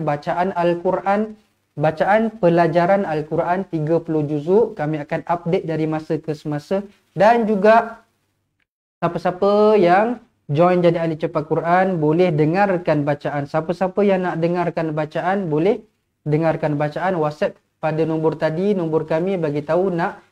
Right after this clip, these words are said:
dengarkan bacaan. Nanti kita akan buat appointment. Kita akan baca one to one melalui video call, insya-Allah. Baik. Jadi, saya rasa cukuplah untuk hari ini. Insya-Allah kita akan bertemu lagi esok.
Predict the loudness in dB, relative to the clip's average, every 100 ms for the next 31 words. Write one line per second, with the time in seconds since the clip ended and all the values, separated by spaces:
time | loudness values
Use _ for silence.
0 | _ -4 -2 -2 -2 -4 -2 -2 -2 0
1 | 0 -2 -6 -8 -6 -6 -6 -6 -2 0
2 | -2 -4 _ _ -12 -2 2 2 2 0
3 | -2 -4 -6 -10 -8 -6 -4 -4 -2 -2
4 | -4 -12 _ 0 0 0 -4 -4 -2 -2
5 | 0 0 0 0 0 -2 -6 0 2 4
6 | 2 0 0 0 2 0 -2 -4 -6 -6
7 | -6 -4 -6 -4 -2 -2 -6 _ _ -2
8 | 0 2 0 0 2 2 2 -2 -2 -4
9 | -2 -2 -2 -2 -2 0 0 -2 -2 0
10 | 0 -2 -4 -4 -2 -2 -4 -2 -2 -2
11 | -4 -4 -6 -4 2 6 8 6 4 -4